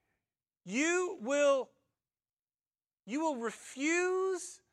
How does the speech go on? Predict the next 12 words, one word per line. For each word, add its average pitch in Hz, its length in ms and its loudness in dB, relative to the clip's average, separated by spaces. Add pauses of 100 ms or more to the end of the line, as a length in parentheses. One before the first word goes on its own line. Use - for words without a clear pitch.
(360)
to 440 160 0 (640)
submit 262 760 -4 (880)
to 226 80 -14
the 226 80 -8
conviction 277 720 -4
of 277 240 2
the 262 160 0 (180)
Holy 311 320 2
Spirit 320 420 2
on 285 240 2
your 269 140 0
life 254 640 2